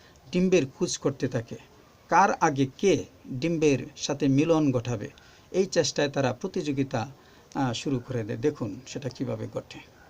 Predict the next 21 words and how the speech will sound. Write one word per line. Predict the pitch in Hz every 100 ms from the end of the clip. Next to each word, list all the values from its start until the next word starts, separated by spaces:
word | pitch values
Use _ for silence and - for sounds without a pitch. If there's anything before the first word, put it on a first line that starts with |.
| - - - - - - - - _ - - - - - - -
এই | 196
যে | 190 160
দেখুন | 139 139 139 208 - - - -
শুক্রাণুগুলো | - - 160 147 139 135
খুব | 143 127
দ্রুত | 120 226 220
গতিতে | 170 147 143 139
যাচ্ছে, | 131 - - 302
এখানে | - 135 139 135
এসে | - 139
পেল | 180 156
না, | 131 170 - _ _ - - - - -
আহ, | 131 120
না | 123 156
পেয়ে | 156 151
তারা | 143 143 233 269 _ - - -
ডিম্ব | 131 143 147 139
নালীর | 135 156 180 185 160
দিকে | 135 135 156 277 - _ _ - 139
ঢুকে | 185 170
যাচ্ছে। | 131 117 - -